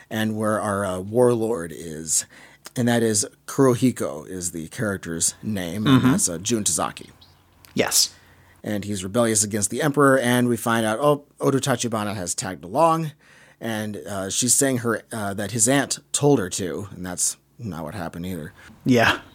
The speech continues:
Speaker 1: And then because the dancing has gone awry because of Oda Tachibana showing up,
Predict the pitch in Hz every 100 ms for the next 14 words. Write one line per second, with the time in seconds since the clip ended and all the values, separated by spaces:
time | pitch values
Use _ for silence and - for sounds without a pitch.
0 | - 127 113 110 107 92 107 95 131 104
1 | 104 127 131 123 117 101 117 104 98 98
2 | 95 107 104 92 90 92 90 92 95 -
3 | 95 95 92 - 90 110 123